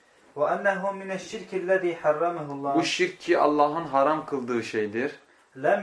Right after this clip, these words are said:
Speaker 1: يقدموا عليه فكفرهم جم-، فكفرهم جميع العلماء.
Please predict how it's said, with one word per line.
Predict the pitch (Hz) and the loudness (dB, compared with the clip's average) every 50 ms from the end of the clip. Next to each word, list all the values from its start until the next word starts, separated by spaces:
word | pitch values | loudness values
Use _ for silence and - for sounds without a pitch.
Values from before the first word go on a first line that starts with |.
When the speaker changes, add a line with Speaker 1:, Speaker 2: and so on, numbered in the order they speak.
| 190 190 | 2 0
Speaker 1:
يقدموا | 185 185 147 156 160 160 160 156 147 | 0 0 -2 -10 -8 -6 -4 -2 -2
عليه | 139 135 143 143 156 170 170 156 151 143 131 120 117 - _ - | 0 0 0 0 0 0 -2 -2 -6 -8 -8 -8 -10 -14 _ -10
فكفرهم | 139 135 - - - - 147 147 143 147 156 156 139 139 | -10 -10 -10 -10 -14 -12 -10 -10 -8 -8 -10 -12 -10 -8
جم-، | 135 139 143 131 - - | -8 -8 -8 -10 -10 -8
فكفرهم | - 147 - - 147 - - 175 175 170 156 151 160 151 | -8 -8 -6 -8 -10 -6 -2 -2 0 0 -2 -4 -6 -10
جميع | 135 139 135 143 160 160 135 127 | -10 -8 -8 -6 -6 -8 -8 -8
العلماء. | 120 120 120 123 120 120 120 | -8 -8 -8 -8 -8 -10 -10